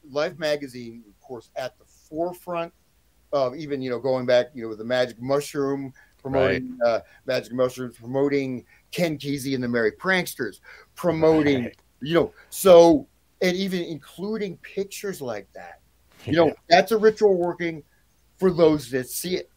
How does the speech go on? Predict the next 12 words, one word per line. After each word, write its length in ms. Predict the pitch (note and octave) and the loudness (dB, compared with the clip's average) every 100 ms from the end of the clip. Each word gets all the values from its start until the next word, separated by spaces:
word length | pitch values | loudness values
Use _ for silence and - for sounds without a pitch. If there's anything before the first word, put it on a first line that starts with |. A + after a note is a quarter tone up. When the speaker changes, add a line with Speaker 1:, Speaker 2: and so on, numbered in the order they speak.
| _ _ - | _ _ 0
Speaker 1:
right? 260 | D3 F3+ - _ _ | 0 0 -4 _ _
Even 360 | F3 G3 G3+ G3+ | -4 -2 -2 6
with 200 | G3 F#3+ | 6 6
the 80 | F#3+ | -2
one 400 | E3+ E3+ E3+ E3+ | 0 2 2 0
where 400 | D#3+ D#3 C#3+ C3+ _ _ _ _ _ | 0 2 2 -2 _ _ _ _ _
he's, 340 | E3 F3 C3 - | -10 -10 -10 -6
it's, 360 | D#3 C#3+ - - D#3 | -6 -6 -14 -20 -12
'cause 200 | F#3+ F3+ - _ _ | -10 -10 -14 _ _
back 520 | F#3 C#3+ C3+ G3+ G#3 | -20 -8 2 4 4
then, 200 | G#3 G#3+ | 2 2
right? 220 | D3 E3+ | 0 -2